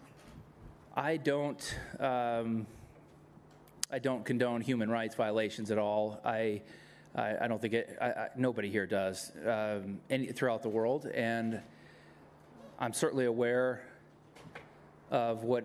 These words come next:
has happened with Jamal Khashoggi, and it's, I think it's terrible. I've also seen the good that the game of golf has done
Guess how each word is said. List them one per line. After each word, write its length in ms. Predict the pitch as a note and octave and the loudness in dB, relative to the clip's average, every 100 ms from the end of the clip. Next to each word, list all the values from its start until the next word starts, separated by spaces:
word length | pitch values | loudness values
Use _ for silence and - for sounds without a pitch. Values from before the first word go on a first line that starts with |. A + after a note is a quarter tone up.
| - - | -4 -2
has 220 | B2 A2+ | -2 0
happened 340 | A#2+ A#2 A#2+ | 0 0 0
with 120 | A2+ | 0
Jamal 420 | A2 A#2+ A#2 A2+ - | 0 2 2 0 -2
Khashoggi, 440 | - A#2+ A#2 C3 | 0 0 2 2
and 100 | A2+ | 0
it's, 200 | G#2 - - | -2 -4 -2
I 60 | |
think 160 | A2+ A2 | 0 0
it's 120 | - | -2
terrible. 420 | - A2+ G#2+ C#3+ - - - - - - - - - - - - - - - - - - - - | 0 0 0 -4 -6 -20 -20 -20 -20 -20 -20 -20 -20 -20 -20 -20 -20 -20 -20 -20 -20 -20 -20 -2
I've 140 | C3 C3 | 0 2
also 240 | E3+ C#3+ | 2 0
seen 560 | A#2+ D3+ C#3 C3+ C3 A2+ | 0 2 2 2 2 2
the 100 | B2+ | 2
good 300 | C3+ C3+ B2+ | 4 2 2
that 120 | A#2+ | 0
the 80 | A#2 | 0
game 200 | B2+ A#2+ | 0 0
of 60 | |
golf 280 | A#2 A#2+ A#2+ | 2 2 2
has 140 | A#2 G#2 | -2 0
done 560 | B2 A#2+ A#2+ A#2+ A#2 | 0 2 0 0 -4